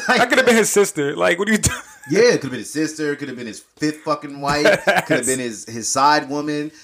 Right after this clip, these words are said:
Speaker 1: Like, all of this shit, and it's these perceptions that people are looking at on social media. Like, I know you've seen this shit when people, like, um,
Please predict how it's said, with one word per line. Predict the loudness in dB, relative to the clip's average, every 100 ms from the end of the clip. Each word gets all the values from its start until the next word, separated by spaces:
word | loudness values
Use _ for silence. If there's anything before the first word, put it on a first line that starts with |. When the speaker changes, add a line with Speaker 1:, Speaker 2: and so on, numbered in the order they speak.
| -6
Speaker 1:
Like, | 0 0 0 -10 _ _
all | 0 2 2
of | 2
this | 0 0
shit, | -2 -6 -6
and | -6
it's | -6 -6 -6
these | -6
perceptions | -2 0 0 0 -2
that | -2
people | -2 -2
are | 0
looking | 0 0 0
at | 0 0
on | -4
social | -2 -4 -2
media. | -2 0 0
Like, | -2 0
I | 0 2
know | 2 2
you've | 2
seen | -2 -4
this | -2
shit | -4
when | -6 -6
people, | -8 -4
like, | -2 -4 -6 -4
um, | -2 -2 -4